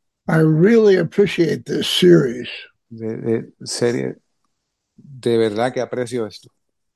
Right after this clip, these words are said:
Speaker 1: But I think we need to have real spiritual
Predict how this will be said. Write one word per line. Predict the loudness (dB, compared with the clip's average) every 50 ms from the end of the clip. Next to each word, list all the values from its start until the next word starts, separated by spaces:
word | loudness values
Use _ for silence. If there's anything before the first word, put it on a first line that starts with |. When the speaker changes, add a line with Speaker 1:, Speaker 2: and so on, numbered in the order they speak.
| _ _ _ _
Speaker 1:
But | -4 -2
I | -2 -2 -2
think | -6 _ -2 0 0 0 0 2
we | 4 4 6
need | 6 4 2 2 0 0
to | -4 -2
have | -2 -2 -2 -2 -4 -4
real | -4 -2 -2 0 0 0 -2 -2 -4
spiritual | -4 -8 -12 -6 -2 0 2 2 2 0 0 -2 -8 -8 -8 -10